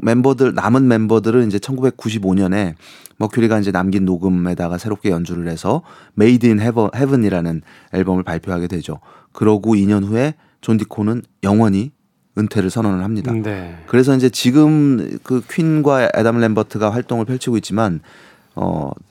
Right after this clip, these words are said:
Speaker 1: 로저 테일러와 브라이언 메이만이 이제 남아있는
Speaker 2: 오리지널
Speaker 1: 상태고요.
Speaker 2: 멤버들이죠.
Speaker 1: 네.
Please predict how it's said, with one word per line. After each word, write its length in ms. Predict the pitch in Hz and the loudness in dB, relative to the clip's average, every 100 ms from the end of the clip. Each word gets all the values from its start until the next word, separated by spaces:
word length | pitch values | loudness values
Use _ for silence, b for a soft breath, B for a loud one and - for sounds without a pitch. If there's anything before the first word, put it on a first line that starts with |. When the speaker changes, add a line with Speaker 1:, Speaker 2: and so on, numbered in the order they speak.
| _ _ _ _ | _ _ _ _
Speaker 1:
로저 240 | 104 117 123 | 0 2 2
테일러와 640 | 120 107 98 92 104 151 | 2 4 4 4 2 -2
브라이언 340 | - 117 117 107 | 0 0 2 2
메이만이 920 | 98 90 80 _ _ - 98 101 143 | 2 0 -4 _ _ -6 -2 2 2
이제 160 | 117 98 | 2 0
남아있는 360 | 90 90 87 | 0 -2 -2
Speaker 2:
오리지널 280 | 127 120 117 | -2 -2 -2
Speaker 1:
상태고요. 220 | 104 95 80 | -2 -4 -6
Speaker 2:
멤버들이죠. 360 | 90 92 117 | -8 -12 -10
Speaker 1:
네. 240 | 110 90 | -4 -4